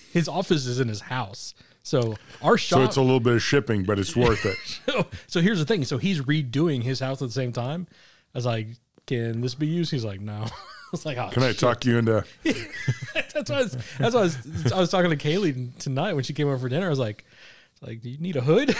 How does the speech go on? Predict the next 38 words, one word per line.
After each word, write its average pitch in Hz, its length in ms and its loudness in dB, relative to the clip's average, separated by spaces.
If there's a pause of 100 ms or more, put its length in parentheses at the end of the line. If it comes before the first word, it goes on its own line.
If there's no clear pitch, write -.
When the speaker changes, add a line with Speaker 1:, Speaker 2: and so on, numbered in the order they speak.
(140)
Speaker 1:
<laughs> 523 220 -2
I - 40 -6 (140)
got 254 140 2
a - 120 4
hood. 240 340 2
I - 20 6
was 156 100 4
like, 110 120 4
Speaker 2:
Right. 107 120 0 (140)
Speaker 1:
it's - 100 -10
like, 143 120 0
"You 175 80 0
got 226 160 0
ten-foot 190 340 0
ceilings, 170 460 2
you 147 60 0
know, 156 160 2
we 190 80 2
can 185 60 2
use 185 160 0
this." 175 180 -2 (180)
But - 100 -8
I 196 120 -2
fucking - 340 -10
hate 113 300 -6
that, 110 180 -10
man. 117 260 -6
It's 131 120 -4
just 143 180 -4
like, 123 160 -2
that's, 147 260 -2
Speaker 2:
Yeah. 95 140 0 (240)
Speaker 1:
that 185 160 2
is 123 120 2
my 127 360 0
number 131 260 0
one 123 300 -2
thing, 123 420 -4